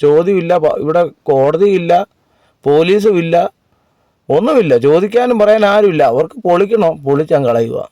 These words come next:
അപ്പൊ ഇതൊക്കെ ആരും കാണത്തില്ലെന്നാണ് അവര് വിചാരിച്ചത്. പക്ഷെ കാര്യങ്ങൾ മുമ്പേ പറഞ്ഞ പോലെ കൈവിട്ടു പോയി. അമേരിക്കയിൽ ചർച്ചയായി. അപ്പൊ ഇത് പൊളിക്കണമെന്ന് പറഞ്ഞ് കത്ത് കൊടുത്ത, അവിടുത്തെ മുനിസിപ്പാലിറ്റിക്ക്,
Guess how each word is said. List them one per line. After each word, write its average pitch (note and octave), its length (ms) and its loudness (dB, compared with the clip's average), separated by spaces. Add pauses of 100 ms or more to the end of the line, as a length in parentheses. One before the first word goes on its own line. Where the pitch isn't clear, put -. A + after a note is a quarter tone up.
(1900)
അപ്പൊ D#3 140 0
ഇതൊക്കെ A#3+ 280 2
ആരും A3 380 2
കാണത്തില്ലെന്നാണ് F#3 800 0
അവര് F3 200 -2
വിചാരിച്ചത്. D#3 520 -2
പക്ഷെ - 640 -12
കാര്യങ്ങൾ A3+ 640 0
മുമ്പേ G#3 360 0
പറഞ്ഞ G#3 120 -2
പോലെ G3+ 160 2
കൈവിട്ടു F#3+ 380 0
പോയി. A#2+ 300 -6 (720)
അമേരിക്കയിൽ G3 480 0
ചർച്ചയായി. F#3 560 -2 (1200)
അപ്പൊ G#3 180 0
ഇത് A3 480 2 (180)
പൊളിക്കണമെന്ന് A3+ 1040 0
പറഞ്ഞ് G3 260 -2
കത്ത് G3 360 0
കൊടുത്ത, F3+ 260 0 (640)
അവിടുത്തെ D#3+ 220 -2
മുനിസിപ്പാലിറ്റിക്ക്, F#3+ 800 -2